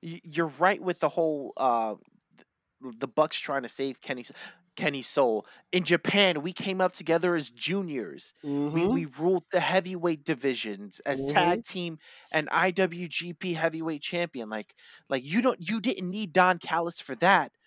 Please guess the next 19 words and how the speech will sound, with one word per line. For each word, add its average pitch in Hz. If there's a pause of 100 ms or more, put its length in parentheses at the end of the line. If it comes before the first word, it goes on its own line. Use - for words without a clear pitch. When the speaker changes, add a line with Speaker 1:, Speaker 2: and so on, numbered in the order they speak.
(160)
Speaker 1:
Why 165
do 175
you 180
need 185
Speaker 2:
Mm-hmm. 247
Speaker 1:
him 180
for 160
this? 151 (100)
Speaker 2:
Mm-hmm. 180
Mm-hmm. 160
Speaker 1:
But 170
no. 104 (300)
Uh, 220 (120)
uh, 233 (540)
another 220
thing, 113 (260)
w-, -
we 208
s-, -